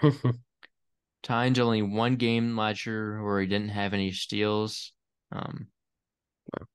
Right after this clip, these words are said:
Speaker 2: yeah, he is, he is
Speaker 1: Gets
Speaker 2: really
Speaker 1: in the
Speaker 2: good.
Speaker 1: passing lanes.
Speaker 2: Absolutely. Um, good, good passer too on offense, but yeah, definitely have some solid pieces.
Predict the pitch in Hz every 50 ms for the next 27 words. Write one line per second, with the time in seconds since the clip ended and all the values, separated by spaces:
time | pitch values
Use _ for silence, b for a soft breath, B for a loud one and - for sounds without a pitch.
0 | _ _ - - - - - - 113 - 120 113 113 110 107 101 98 - - -
1 | - - 117 110 107 101 95 95 107 104 101 92 95 90 90 - - - 85 107
2 | - - - 90 80 80 80 76 76 78 80 - - - - - - - - -
3 | - - _ _ _ - - - - 95 95 95 - - 107 101 98 98 98 98
4 | 98 98 95 - _ - 165 123 101 95 95 92 92 92 92 92 - _ _ -
5 | 143 151 156 151 170 156 - - 113 107 107 104 113 101 92 - 104 95 95 98
6 | 98 95 _ _ _ _ _ _ _ _ _ _ _ _ _ - - - - -
7 | - - - - 110 113 120 117 - 127 123 120 120 113 - - - - - _
8 | - 113 110 113 107 101 95 - - - 113 _ _ _ _ _ _ _ _ _
9 | _ _ _ _ _ _ _ _ _ _ _ _ _ _ _ _ _ _ _ _
10 | - - 143 139 - 143 131 127 117 - 127 113 - 120 110 107 107 101 - 110
11 | 101 98 - - 107 104 101 101 101 - - - - -